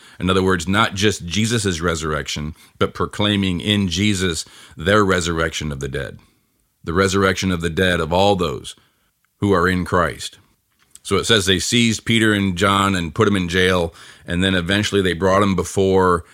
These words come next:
the, the group of, called the Sanhedrin. They brought him before the group of leaders in Jerusalem. And it says in verse eight,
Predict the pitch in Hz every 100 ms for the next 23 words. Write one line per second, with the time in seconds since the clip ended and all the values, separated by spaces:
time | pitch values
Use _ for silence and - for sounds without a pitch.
0 | _ - 85 92 90 85 82 87 80 95
1 | 104 95 90 78 - 78 - 95 85 85
2 | 104 95 95 98 87 92 87 78 92 98
3 | 98 90 - 92 82 80 80 98 95 80
4 | 80 87 95 95 92 82 - - - 90
5 | 82 90 92 92 90 87 80 73 - -
6 | - 90 87 73 - 101 95 90 82 92
7 | 92 - 90 90 -